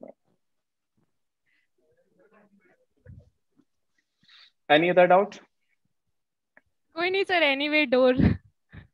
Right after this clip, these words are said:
Speaker 1: हम्म।
Speaker 2: डोरेमोन का गैजेट है ना?
Speaker 1: हाँ, राइट, राइट, राइट।
Speaker 2: Okay, so over to you, Shelly, and thank you so much, sir,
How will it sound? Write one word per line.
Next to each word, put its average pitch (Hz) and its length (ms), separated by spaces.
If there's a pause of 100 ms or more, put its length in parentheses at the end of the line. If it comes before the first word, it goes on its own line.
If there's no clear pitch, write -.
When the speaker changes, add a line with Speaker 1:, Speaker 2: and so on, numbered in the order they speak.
(360)
Speaker 1:
हम्म। 127 300 (1080)
Speaker 2:
डोरेमोन 339 500
का 339 120
गैजेट 330 420
है 392 80
ना? 339 360 (760)
Speaker 1:
हाँ, 131 720
राइट, 131 360
राइट, 117 300
राइट। 117 220 (1600)
Speaker 2:
Okay, 285 440 (480)
so - 160 (600)
over 320 200
to 359 140
you, 330 240
Shelly, 349 360
and 381 120 (120)
thank 285 160
you 370 200
so 330 200
much, 311 200
sir, 339 380